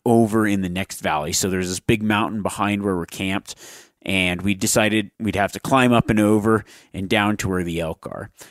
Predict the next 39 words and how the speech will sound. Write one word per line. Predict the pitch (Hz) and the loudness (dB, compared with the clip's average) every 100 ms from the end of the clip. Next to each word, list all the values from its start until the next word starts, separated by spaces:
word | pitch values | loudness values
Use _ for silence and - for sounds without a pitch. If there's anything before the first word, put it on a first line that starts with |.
| _ - | _ 0
Now, | 110 | 4
these | 135 143 | 6 6
elk | 139 131 | 4 4
are | 110 | 0
just | 92 101 - 95 | 0 -4 -4 -6
giant | 101 107 85 87 85 82 _ 95 - | -2 0 0 -2 -4 -6 _ -14 -10
behemoth | 92 - - 104 92 87 | -8 -6 -2 0 2 0
animals. | 85 78 73 50 80 - - - - - | -4 -8 -10 -14 -12 -12 -14 -20 -12 -2
I | |
mean, | 101 104 | 0 2
they | 120 | 4
might | 127 127 | 2 2
weigh | 107 104 | 2 2
as | 92 | 2
much | 92 98 104 - - | 0 0 0 -2 -4
as | 98 | -4
a, | 95 - - | -2 -4 -6
as | 92 | -4
a | 87 82 - | -4 -6 -4
Alaska | 92 90 87 95 - 90 82 | -2 0 0 0 -2 -4 -6
Yukon | 90 90 - 80 76 | -8 -8 -6 -8 -8
moose. | 76 50 - | -10 -8 -6
They | 92 | -4
could | 107 | -4
be | 98 98 | -2 -2
as | 85 | -2
much | 92 - | -6 -8
as | - | -10
fourteen | - 98 - 98 90 | -6 -6 -6 -8 -6
hundred | 85 78 - | -8 -8 -10
pounds, | 67 55 58 - - - - | -10 -12 -14 -14 -18 -16 -6
and | 101 | -4
the | 92 | -2
big | 87 110 | 2 2
mature | 107 95 - 95 | 2 -2 0 -2
bulls | 87 90 90 - | 0 -2 -2 -6
were | 78 | -10
definitely | 78 80 - 78 76 58 | -6 -6 -6 -10 -10 -10
that. | 57 58 | -12 -14